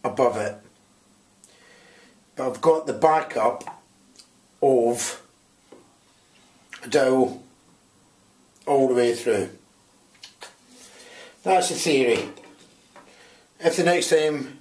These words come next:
you hear from me and I'm in tears, you know it's gone pear-shaped.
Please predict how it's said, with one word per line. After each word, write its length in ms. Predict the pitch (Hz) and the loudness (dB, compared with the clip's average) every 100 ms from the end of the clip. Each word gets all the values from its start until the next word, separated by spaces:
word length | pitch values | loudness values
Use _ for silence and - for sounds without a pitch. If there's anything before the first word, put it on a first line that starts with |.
| _ - | _ -8
you 160 | 135 | -2
hear 200 | 147 147 | 2 0
from 160 | 143 135 | 0 -2
me 220 | 135 135 | 0 2
and 180 | 127 123 | 0 0
I'm 120 | 123 | 2
in 200 | 123 120 | 0 -2
tears, 720 | 117 170 147 147 143 - - - - - _ | -2 0 4 4 2 -2 -8 -16 -20 -20 _
you 120 | 127 | -2
know 120 | 131 | 2
it's 100 | 131 | 2
gone 220 | 123 131 120 | 2 -2 2
pear-shaped. 540 | 117 95 98 90 - | 0 0 -4 -6 -10